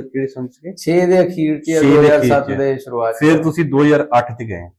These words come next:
Speaker 2: ਦੋ ਹਜ਼ਾਰ ਅੱਠ ਚ ਮੈਂ ਆਸਟ੍ਰੇਲੀਆ।
Speaker 1: ਮਤਲਬ ਤਕਰੀਬਨ ਡੇਢ ਦੋ ਸਾਲ ਤੁਸੀਂ
Speaker 2: ਲਗਭਗ ਡੇਢ ਕੁ ਸਾਲ, ਹਾਂਜੀ।
Speaker 1: ਉਹ ਫਿਰ ਡੇਢ ਸਾਲ ਤੁਸੀਂ ਫਿਰ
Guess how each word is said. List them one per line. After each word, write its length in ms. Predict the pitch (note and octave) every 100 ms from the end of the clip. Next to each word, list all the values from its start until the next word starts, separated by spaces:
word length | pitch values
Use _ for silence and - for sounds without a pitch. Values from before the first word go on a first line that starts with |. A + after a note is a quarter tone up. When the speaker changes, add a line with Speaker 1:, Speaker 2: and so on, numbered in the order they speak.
| B2+
Speaker 2:
ਦੋ 160 | C3+ C3
ਹਜ਼ਾਰ 240 | B2 A2+
ਅੱਠ 160 | - A2+
ਚ 140 | A2
ਮੈਂ 100 | A2
ਆਸਟ੍ਰੇਲੀਆ। 400 | G#2+ - A#2+ B2+
Speaker 1:
ਮਤਲਬ 260 | C#3 C#3+ C#3+
ਤਕਰੀਬਨ 500 | D3 D3 D3 D3 C#3
ਡੇਢ 200 | D3 C#3+
ਦੋ 120 | C#3
ਸਾਲ 260 | C#3+ B2+
ਤੁਸੀਂ 240 | B2+ A#2+ B2+ - D3 - - - - -
Speaker 2:
ਲਗਭਗ 340 | F#3+ E3 E3+ C3+
ਡੇਢ 160 | C#3+
ਕੁ 60 | D3
ਸਾਲ, 260 | - G#2+ G#2
ਹਾਂਜੀ। 260 | G#2+ G2
Speaker 1:
ਉਹ 180 | E3 G3+
ਫਿਰ 220 | G#3+ G3
ਡੇਢ 180 | D#3+ E3+
ਸਾਲ 220 | E3+ E3
ਤੁਸੀਂ 260 | D3 - D3
ਫਿਰ 180 | E3+